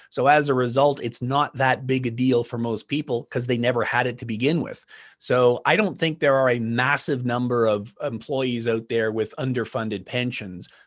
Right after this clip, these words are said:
But I do believe if a company is offering a pension, then they should actually fund it. <laughs> They should not be taking money from, from workers. So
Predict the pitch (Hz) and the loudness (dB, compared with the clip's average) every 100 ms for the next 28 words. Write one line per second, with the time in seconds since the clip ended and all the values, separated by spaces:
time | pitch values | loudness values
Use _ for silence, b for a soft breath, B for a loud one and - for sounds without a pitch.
0 | b 123 127 165 139 - 120 120 117 151 | b -4 4 4 4 -2 0 0 0 0
1 | 175 151 135 165 123 117 131 - 147 175 | 0 0 2 2 2 2 0 0 -2 -2
2 | 160 - 170 170 123 120 120 117 113 135 | -6 -4 -4 -2 -4 -2 -4 -2 0 -2
3 | - 147 123 - 147 170 170 107 131 214 | -2 -4 -6 -6 -4 -4 -4 -6 -4 -6
4 | b b 135 143 147 143 151 143 151 - | b b -2 0 -2 0 0 0 0 -2
5 | 147 143 - 170 156 90 - - - 139 | -6 -6 -4 -2 -2 -4 -2 -2 -2 -6
6 | 139 151 135 131 147 147 135 127 - b | -6 -6 -8 -4 -4 -2 -4 -4 -6 b
7 | - 135 143 127 135 127 127 131 139 117 | -6 -4 -2 -4 -4 -4 -4 -6 -8 -4
8 | 147 147 87 - 131 120 | -2 -4 -6 -6 -2 -2